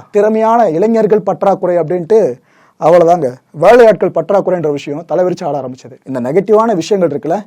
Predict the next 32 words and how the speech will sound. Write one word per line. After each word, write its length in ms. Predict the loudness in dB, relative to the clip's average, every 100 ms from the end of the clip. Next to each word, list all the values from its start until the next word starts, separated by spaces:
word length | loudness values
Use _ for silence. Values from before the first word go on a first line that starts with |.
| -12
இது 200 | -8 -4
இதுக்கப்புறம் 400 | -4 -2 -2 -2
பூம் 200 | -2 -2
ஆகும் 260 | -4 -6 -10
அப்படின்னு 240 | -6 -6 -4
தெரிஞ்சுக்கிட்டு 360 | -4 -4 -6 -4
சைனா 200 | -6 -4
என்ன 160 | -6 -6
பண்ணுது, 580 | -10 -8 -6 -4 -6 -10 _ _ _ _ _
நாம 280 | -8 -6
மக்களை 340 | -4 -6 -4 -4
ஊக்குவிக்கலாம். 540 | -4 -8 -12 -12 -18 _ _ _ _ _
இதே 280 | -4 -2
மக்களை 320 | 0 -2 0 0
தான் 180 | 0
முதல்ல 200 | 0 -2
நாம 520 | -2 -2 0 0 0 -6 -10 -10
நம்மளோட 340 | -6 0 0 2
வளையத்துக்குள்ள 440 | 2 2 0 -2
வச்சிருந்தோம். 400 | -2 -6 -8 -12 _
ஒரு 220 | -4 -4
தம்பதி 300 | -2 -2 2
ஒரு 200 | 2 2
குழந்தை 280 | 0 -2 -2
தான் 100 | -4
பெத்துக்கிறோன்னு. 440 | -4 -8 -8 -10 -6
அதுக்கப்புறம் 440 | -2 0 0 0
தப்பா 220 | -2 0 0
உணர்ந்துட்டோம், 340 | 0 -2 -4
சட்டத்தை 360 | -4 -4 -4 -4
ரத்து 180 | -4
பண்ணிட்டோம். 380 | -6 -6 -8 -12